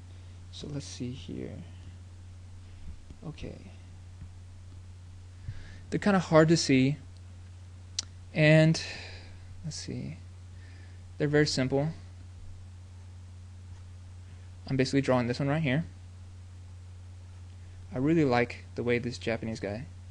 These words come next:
I, I, I'm assuming the artist is Japanese, but the style is Japanese, right? I really like the Japanese style. It's, it's kinda hard to capture, but I'm gonna try. That's the point of quick sketch, try to capture it. Her eyes is nothing more than a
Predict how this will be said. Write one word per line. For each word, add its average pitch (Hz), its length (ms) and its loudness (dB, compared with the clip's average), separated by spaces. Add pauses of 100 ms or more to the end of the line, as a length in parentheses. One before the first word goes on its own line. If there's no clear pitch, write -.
(400)
I, 131 120 2
I, 127 180 4
I'm 139 140 6
assuming 156 340 6
the 139 80 6
artist 127 240 6
is 123 80 2
Japanese, 120 320 2
but 117 100 -4
the 127 60 -4
style 143 300 10
is 123 80 2
Japanese, 117 220 -2
right? 127 120 4
I 143 80 6
really 160 220 8
like 143 200 6
the 139 60 0
Japanese 127 460 2
style. 117 400 -4 (1800)
It's, - 140 -14 (240)
it's - 140 -8
kinda 143 220 -2
hard 135 240 2
to 117 260 -2 (240)
capture, 156 500 -2
but 131 140 0
I'm 139 80 2
gonna 135 140 2
try. 127 260 2
That's 135 180 0
the 135 100 -2
point 123 220 0
of 135 60 -2
quick 123 160 0
sketch, - 340 -2
try - 160 -2
to 123 60 -2
capture 117 340 -6
it. 131 100 -4 (2000)
Her 104 100 -6
eyes 127 480 -2
is - 160 -8
nothing 127 240 -2
more 127 240 2
than 123 100 -2
a 107 160 -2